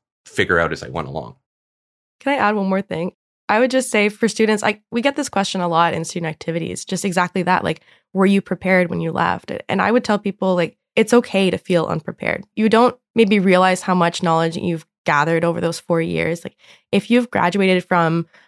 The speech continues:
Speaker 2: a college program or university program, like, you are smart enough to do this job. You will learn the rest on the job. You've been taught the last three or four years how to learn, how to take notes, and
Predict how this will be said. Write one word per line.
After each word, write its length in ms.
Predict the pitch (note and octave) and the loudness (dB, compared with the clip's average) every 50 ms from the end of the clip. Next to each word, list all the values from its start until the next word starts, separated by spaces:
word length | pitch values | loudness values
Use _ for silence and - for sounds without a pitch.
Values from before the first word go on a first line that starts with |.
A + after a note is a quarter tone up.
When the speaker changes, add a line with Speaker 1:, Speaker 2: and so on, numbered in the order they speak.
| - | -14
Speaker 2:
a 60 | - - | -12 -6
college 320 | - F#3 F3 F3 F3 - | 0 2 2 2 2 0
program 360 | - F#3 F3 E3 F3 E3+ E3+ | -2 -2 0 0 0 0 0
or 60 | E3 E3+ | 0 -2
university 460 | E3+ E3 E3+ E3 D#3+ E3 D#3+ - E3 | 0 0 0 0 -2 -4 -4 -8 -12
program, 320 | - - E3 E3+ E3+ E3 | -8 -8 -6 -4 -4 -6
like, 120 | D#3+ D3+ - | -6 -8 -4
you 160 | F3 F#3+ G#3 G3 | 0 2 4 4
are 100 | G3+ G3 | 4 2
smart 300 | - - F#3 E3 D#3+ E3 | 2 0 0 0 0 0
enough 180 | E3 D#3+ E3 - | -2 -4 -4 -6
to 80 | - | -6
do 100 | F3 E3 | -8 -6
this 180 | - E3+ E3+ - | -6 -6 -10 -6
job. 340 | - - - - - F3+ F#3 _ _ _ _ _ _ _ _ | -2 -2 -2 -2 -2 -6 -12 _ _ _ _ _ _ _ _
You 160 | - F#3+ G3 | -4 -2 2
will 160 | F#3+ F#3+ F#3+ | 2 2 4
learn 220 | F#3+ F#3+ F#3 F3+ F#3 | 4 4 4 4 4
the 100 | F#3 F3 | 4 4
rest 260 | F3 D#3+ E3 D#3+ - | 2 2 0 -2 -4
on 40 | F#3 | -4
the 100 | E3 D#3+ | -4 -4
job. 300 | - F3+ - - - - D#3+ | -2 -2 -2 -2 -2 -4 -4
You've 200 | E3+ G3+ G3 - | -4 -4 -2 0
been 160 | G#3 G3+ G3 | 0 0 0
taught 400 | - - F#3+ F3+ F3+ - - _ - | 0 0 2 2 2 2 -2 _ -2
the 120 | G3 F#3 | 0 0
last 320 | E3+ D#3+ F3+ E3 - - | 0 0 -2 -2 -4 -6
three 160 | - F#3+ F#3+ F#3+ | -6 -4 -2 -2
or 80 | A3+ | -2
four 220 | A#3+ - B3+ B3+ B3+ | -2 0 2 2 2
years 360 | A#3 G3 F3+ F3+ F3 F3 - | 2 4 4 4 2 2 0
how 200 | - - F3+ F#3+ | -2 -2 0 0
to 80 | G3+ | 0
learn, 460 | G3 F3+ F3 D#3+ D#3+ D#3+ D#3+ E3 E3+ - | -2 -2 -2 0 0 0 0 -2 -4 -6
how 100 | - - | -4 -4
to 80 | F3+ F#3+ | -4 -4
take 280 | - - - G3 - F#3 | -4 -6 -8 -6 -2 0
notes, 400 | F3 D#3+ E3 E3 D#3+ - - - _ _ - - - _ _ - - | 0 2 2 0 -2 -6 -16 -16 _ _ -20 -20 -20 _ _ -6 -2
and 440 | G3 F3+ E3+ E3 E3 E3 E3 D#3 | 0 2 2 2 2 2 0 -4